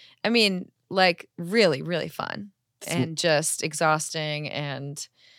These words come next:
Speaker 1: but I just, I don't know. I love performing and, like, that was always the dream for me. So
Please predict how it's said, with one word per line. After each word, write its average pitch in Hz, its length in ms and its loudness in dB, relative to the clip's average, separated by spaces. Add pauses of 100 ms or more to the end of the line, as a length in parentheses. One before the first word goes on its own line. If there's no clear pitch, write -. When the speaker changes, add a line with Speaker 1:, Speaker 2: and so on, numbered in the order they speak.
(280)
Speaker 1:
but 165 380 6 (100)
I 202 220 0
just, 226 180 -2 (240)
I 180 80 4
don't 156 100 2
know. - 60 -2 (140)
I 202 180 10
love 196 280 6
performing 156 760 -2
and, 143 320 -6 (340)
like, 147 220 2
that 156 220 6
was 147 100 -4
always 156 240 0
the - 80 -10
dream 151 320 -2
for 170 140 -8
me. 202 280 -2
So 151 540 4